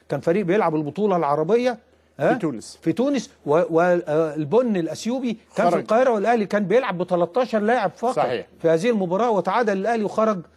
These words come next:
Speaker 2: اتنين اتنين بعد ما كان
Speaker 1: اتنين اتنين.
Speaker 2: اتعادل صفر صفر.
Speaker 1: واحد واحد هنا.
Speaker 2: واحد واحد، آه.
Speaker 1: وخرج الأهلي، ولكن خرج
Speaker 2: مم.
Speaker 1: دون أن يسمح بتقدم
Speaker 2: مم.
Speaker 1: أي أندية عليه،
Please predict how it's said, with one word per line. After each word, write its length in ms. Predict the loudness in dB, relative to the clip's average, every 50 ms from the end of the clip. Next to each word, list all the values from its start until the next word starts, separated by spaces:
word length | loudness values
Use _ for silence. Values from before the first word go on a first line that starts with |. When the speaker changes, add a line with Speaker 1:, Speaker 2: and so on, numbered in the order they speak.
| _ -2
Speaker 2:
اتنين 200 | 0 2 2 2
اتنين 260 | 2 2 0 0 2
بعد 160 | 2 2 2
ما 60 | 2 0
كان 40 | 2 2
Speaker 1:
اتنين 160 | 2 2 2
اتنين. 100 | 2 2
Speaker 2:
اتعادل 240 | 0 0 0 -2 -4
صفر 260 | -4 -8 -8 -8 -8
صفر. 300 | -12 -10 -10 -12 -12 -16 _ -12
Speaker 1:
واحد 300 | -2 -2 -2 -2 0 -2
واحد 220 | -2 -2 -2 -2 -6
هنا. 180 | -6 -8 -12 -20 _ -6 -6
Speaker 2:
واحد 220 | -4 -4 -4 -12
واحد، 160 | -12 -14 -16 _ _ -14
آه. 140 | -12 -12 -14 _ _ -8 -8
Speaker 1:
وخرج 340 | -4 0 2 2 2 2 2
الأهلي، 460 | 2 2 0 0 -2 -2 -2 -4 -6 -8 _ _ _ -2
ولكن 520 | 0 0 2 0 0 -2 0 0 0 0 -2 -6 _ _ _ _
خرج 540 | _ -2 0 2 4 2 2 2 2 0 0 -2 -12 _ _ _ _ -8
Speaker 2:
مم. 220 | -6 -6 -6 -10 _ _ _ _ _ _ _ _ -14 -6
Speaker 1:
دون 280 | -4 0 0 2 2 2 2 0 -2 -4 _ _ _ _ _ -2
أن 140 | -2 0 2
يسمح 440 | 2 0 0 -2 -2 -2 -2 -2 -2
بتقدم 580 | -6 -6 -6 -4 -4 -4 -4 -2 -4 -4 -6 -6 -12 _ _ _ _ _ _ _ -12
Speaker 2:
مم. 200 | -10 -10 -10 -12 _ _ _ _ _ _ -2
Speaker 1:
أي 220 | 0 0 2 0 -2
أندية 280 | 0 0 0 0 0
عليه، 360 | 0 -2 -2 -2 -2 -4 -4